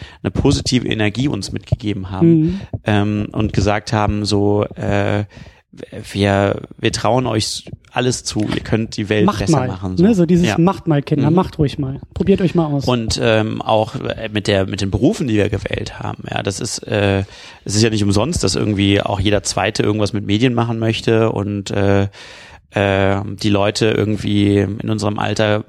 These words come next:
Speaker 1: sehr stark eben auch, äh, Berufe präferieren, die in irgendeiner Art und Weise ihre,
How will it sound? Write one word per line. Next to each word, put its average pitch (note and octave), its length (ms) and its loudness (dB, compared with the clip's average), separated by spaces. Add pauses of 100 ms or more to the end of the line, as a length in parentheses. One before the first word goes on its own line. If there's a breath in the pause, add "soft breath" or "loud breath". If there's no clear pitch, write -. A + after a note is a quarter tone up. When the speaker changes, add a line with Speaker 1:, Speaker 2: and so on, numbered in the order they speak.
Speaker 1:
sehr G2 220 -2
stark A2 480 0
eben G#2+ 260 -6
auch, G#2 300 -4 (480 loud breath)
äh, G#2 220 2 (240)
Berufe A2 380 2
präferieren, G#2 540 0
die G#2 60 0
in G2+ 80 -2
irgendeiner G#2 340 -2
Art G#2+ 140 -2
und G2+ 100 -6
Weise G2+ 300 0
ihre, G2 420 2